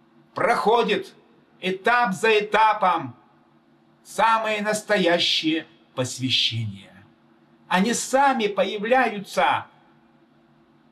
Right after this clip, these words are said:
И когда я вот слышу, кто-то мне звонит или просто встречается со мной и говорит:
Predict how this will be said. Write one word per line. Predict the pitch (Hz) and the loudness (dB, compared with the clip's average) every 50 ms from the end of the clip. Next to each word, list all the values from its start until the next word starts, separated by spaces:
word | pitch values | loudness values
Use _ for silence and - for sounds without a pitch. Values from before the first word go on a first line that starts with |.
| _ _ _ | _ _ _
И | - - | -6 -2
когда | 190 190 202 208 202 196 | -2 0 2 2 2 2
я | 190 190 196 190 185 180 | 2 2 2 2 4 2
вот | 175 175 - | 2 0 -4
слышу, | - 190 202 190 - - | -8 -8 -8 -8 -10 -10
кто-то | - 180 170 175 | -12 -10 -10 -8
мне | 165 175 160 | -6 -6 -4
звонит | 147 160 180 175 190 190 - 165 | -2 0 0 0 0 -2 -2 -2
или | 160 160 | -2 -4
просто | 147 165 175 165 - | -4 -4 -6 -8 -8
встречается | - 160 156 - 175 175 160 156 - | -8 -8 -4 0 0 0 0 -2 -4
со | - 165 | -10 -10
мной | 165 170 165 | -6 -4 -4
и | 165 | -2
говорит: | 175 170 175 180 165 170 | -2 -2 -4 -4 -4 -6